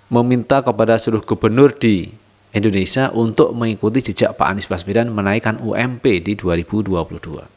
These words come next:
Artinya pengaruh Pak Anies ini luar biasa, teman-teman, mempengaruhi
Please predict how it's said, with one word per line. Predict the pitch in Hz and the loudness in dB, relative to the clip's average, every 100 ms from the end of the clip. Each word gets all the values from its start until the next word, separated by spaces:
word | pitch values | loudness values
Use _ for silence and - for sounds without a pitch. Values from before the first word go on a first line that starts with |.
| _ _ _ _ _ - - - - - | _ _ _ _ _ -20 -20 -20 -12 -6
Artinya | 104 - 202 180 127 | -6 0 2 4 4
pengaruh | 120 117 117 113 | 2 2 2 2
Pak | 76 | 0
Anies | 101 117 - | 0 -2 -2
ini | 107 123 | -2 0
luar | 117 95 87 | 2 2 2
biasa, | - 85 76 76 87 78 | -2 -4 -4 -4 -4 -4
teman-teman, | 80 78 76 98 143 170 - - - _ | -8 -10 -8 -8 -8 -12 -20 -20 -20 _
mempengaruhi | 101 90 92 85 85 98 127 135 143 | -4 -2 0 0 2 6 6 6 4